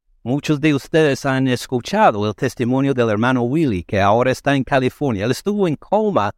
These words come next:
por meses, no hubo ninguna reacción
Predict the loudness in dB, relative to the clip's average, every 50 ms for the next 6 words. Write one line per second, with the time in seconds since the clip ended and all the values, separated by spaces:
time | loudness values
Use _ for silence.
0 | _ _ _ _ -2 0 0 0 0 0 0 0 0 -2 -4 -6 -6 -4 -2 -2
1 | -2 -2 -2 -4 -2 -2 0 0 0 -2 -2 -2 -2 -2 0 0 0 -2 -2 -4
2 | -6 -2 0 2 2 2 2 0 -4 -4 0 0 2 2 2 0 -2